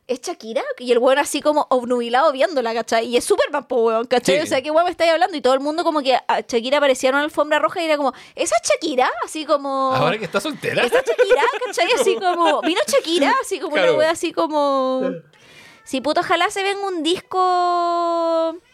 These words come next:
Speaker 1: No sé. Pa' mí
Speaker 2: Sí.
Speaker 1: el mejor de Shakira,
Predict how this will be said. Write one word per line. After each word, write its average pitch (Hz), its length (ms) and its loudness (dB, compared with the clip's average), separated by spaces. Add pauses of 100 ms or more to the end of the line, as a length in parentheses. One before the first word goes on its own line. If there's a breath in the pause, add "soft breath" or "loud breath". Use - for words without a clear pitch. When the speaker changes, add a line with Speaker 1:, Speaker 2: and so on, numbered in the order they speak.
(460 soft breath)
Speaker 1:
No 262 160 -8
sé. 214 340 -4 (400 loud breath)
Pa' 247 120 2
mí - 80 -4
Speaker 2:
Sí. 349 60 -2
Speaker 1:
el 392 100 -6
mejor 339 340 0
de 392 100 -4
Shakira, 392 360 -6